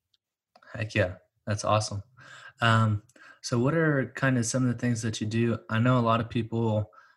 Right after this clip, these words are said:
they don't wanna be too rigid with their kids because a lot of times, you know, they might go to birthday parties or over to friends' houses and stuff like that. Um, is,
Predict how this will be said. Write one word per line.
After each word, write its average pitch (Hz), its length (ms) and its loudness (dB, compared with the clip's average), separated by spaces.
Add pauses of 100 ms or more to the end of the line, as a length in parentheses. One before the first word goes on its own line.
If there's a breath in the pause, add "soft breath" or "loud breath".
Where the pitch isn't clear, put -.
(120)
they 120 40 0
don't 123 140 4
wanna 127 140 2
be 117 160 -4
too 113 260 -4
rigid 107 380 -2
with 135 140 -6
their 139 120 -8
kids 147 420 -6
because 104 560 -2 (120)
a 107 80 -4
lot 107 180 6
of 107 80 2
times, 107 420 -2
you 110 60 -4
know, 104 140 0
they 101 80 -4
might 101 240 -4
go 104 100 -2
to - 240 -12
birthday 123 340 0
parties 113 540 0
or 101 140 -2
over 98 180 -4
to 95 60 -10
friends' 104 360 -4
houses 104 380 -4
and 104 100 -4
stuff 104 300 -6
like 101 220 -8
that. 104 240 -4 (500 soft breath)
Um, 104 480 2 (880)
is, 110 160 -2